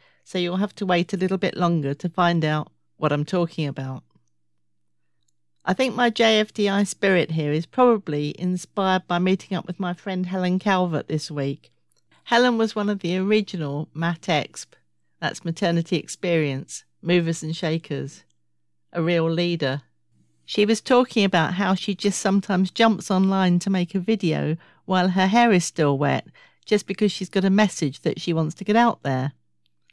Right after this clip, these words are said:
I love Helen. Somehow my generation don't really do that. Certainly we never did.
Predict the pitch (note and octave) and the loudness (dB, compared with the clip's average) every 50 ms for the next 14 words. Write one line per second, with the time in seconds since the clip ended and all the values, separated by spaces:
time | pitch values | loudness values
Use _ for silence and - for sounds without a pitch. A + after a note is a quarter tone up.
0 | _ _ - F#3+ G3 G#3 A3 A#3+ B3 A#3 - - E3 C#3 C3+ C#3 D3+ E3 E3 - | _ _ -2 -2 0 2 4 2 2 2 0 0 0 0 2 2 0 0 -2 -4
1 | _ _ _ _ _ _ _ _ _ - - B3+ B3 B3 A#3 A3+ A3 G#3 G3+ G3+ | _ _ _ _ _ _ _ _ _ -2 0 2 4 4 4 4 4 2 2 2
2 | G#3 G3+ G3+ G3+ - G3+ F#3+ F#3+ F#3 F3+ F3+ F#3 - - F#3 F3 F3 E3+ F3 - | 2 2 0 0 0 0 0 0 0 0 0 -2 -2 -2 -2 0 0 0 0 0
3 | - E3 E3 E3+ E3+ E3+ F#3+ G3+ G#3 G3 E3+ C#3 C3 C#3+ D3 - - _ _ _ | -2 -4 -4 -4 -2 0 2 2 2 2 2 0 -2 -4 -4 -6 -10 _ _ _
4 | _ _ _ _ - - - G#3+ G3+ F3 - - D3+ D3+ D#3 D#3 D#3 - - D#3+ | _ _ _ _ -16 -4 -2 0 0 0 0 -2 -4 -2 -2 -4 -6 -6 -4 0
5 | E3 F3 F3+ F3 D3 C#3 C3 - F3+ D#3+ C3 C#3 F3 F#3+ | 0 2 2 0 0 -4 -4 -2 -2 0 0 0 -2 -2